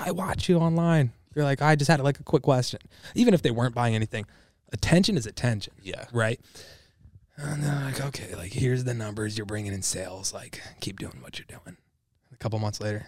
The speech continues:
Speaker 1: they tell me, "Ah, you're gonna have to knock it off. You're talking about brands that we don't sell in the store anymore. It's a conflict of interest." And at that, that was the point I was like,
Speaker 2: I'm quitting.
Speaker 1: uh, I'm pulling up on a hundred thousand followers where the store had, like, hmm,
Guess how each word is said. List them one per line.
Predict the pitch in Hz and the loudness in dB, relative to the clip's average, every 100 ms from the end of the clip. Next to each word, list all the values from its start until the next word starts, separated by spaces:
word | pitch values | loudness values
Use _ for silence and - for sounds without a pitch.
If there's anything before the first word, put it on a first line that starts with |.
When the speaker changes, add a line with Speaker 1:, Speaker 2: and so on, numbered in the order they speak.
| - | -16
Speaker 1:
they | 107 | -4
tell | 110 | 0
me, | 110 | 4
"Ah, | 120 120 - _ _ _ | 4 2 -2 _ _ _
you're | 113 117 | -2 2
gonna | 113 | 2
have | 101 | 2
to | |
knock | 98 95 98 | -4 -8 -4
it | |
off. | 110 98 | -4 -2
You're | - | -4
talking | 104 110 | -4 -4
about | 95 | -6
brands | 107 101 101 | -8 -8 -8
that | 107 | -8
we | |
don't | 107 101 | -10 -10
sell | - 98 | -10 -10
in | |
the | 92 | -10
store | - 101 87 | -10 -10 -12
anymore. | 95 95 | -16 -16
It's | 104 | -14
a | - | -6
conflict | 113 - 104 | -6 -6 -10
of | 101 | -10
interest." | 95 101 - - - - - - - | -10 -12 -10 -8 -8 -8 -10 -14 -4
And | 127 | 0
at | 120 120 | 0 0
that, | 139 | 2
that | 139 | 4
was | 135 | 4
the | 120 | 2
point | 110 110 104 | -2 -2 -2
I | |
was | 101 | -2
like, | 98 95 - _ _ | -4 -6 -10 _ _
Speaker 2:
I'm | 143 | -18
quitting. | - 104 92 92 _ - | -10 -8 -8 -12 _ 2
Speaker 1:
uh, | 123 110 | 2 4
I'm | 123 117 | 2 2
pulling | - - 110 | 0 0 2
up | 110 110 | 2 2
on | 107 | -2
a | |
hundred | - - 120 104 98 | -4 -2 0 0 -2
thousand | 107 104 107 | -2 -2 -2
followers | 104 98 101 107 - - - | -4 -4 -4 -4 -8 -12 -2
where | 113 | 0
the | 107 | 0
store | - 113 104 | 2 2 2
had, | 110 101 | 0 -2
like, | 98 - - _ - - _ _ _ _ _ _ _ _ _ _ _ - | -6 -12 -20 _ -20 -20 _ _ _ _ _ _ _ _ _ _ _ -2
hmm, | 247 | 0